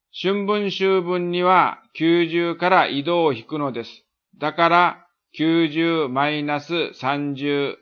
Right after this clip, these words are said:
で、答え六十度。夏至には、春分、秋分より二十三点四度高いので、六十プラス二十三点四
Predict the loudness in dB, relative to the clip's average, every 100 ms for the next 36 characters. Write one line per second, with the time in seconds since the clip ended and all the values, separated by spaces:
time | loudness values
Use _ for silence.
0 | -8 -2 0 -2 -8 _ _ -12 -4 2
1 | 4 4 2 -2 -8 -8 -6 -6 -4 -4
2 | -4 -6 -8 _ _ _ _ _ _ _
3 | _ _ _ -2 0 0 -2 2 4 4
4 | 2 -6 _ _ -6 -4 -2 -2 -2 -2
5 | 2 2 2 -2 -2 -2 0 -2 -4 _
6 | _ _ _ -6 -4 -2 2 2 2 2
7 | 0 2 -4 -4 -2 -2 -4 -4 -4 -2
8 | 0 0 -4 0 2 2 -2 -2 -2 -2
9 | -6 _ _ _ _ -6 -6 -2 -2 0
10 | -2 0 0 -2 0 0 0 -2 -2 -2
11 | -6 -6 -4 -2 -2 -4 -4 -4 -6 -8
12 | -8 -6 -8 -4 -2 -4 -10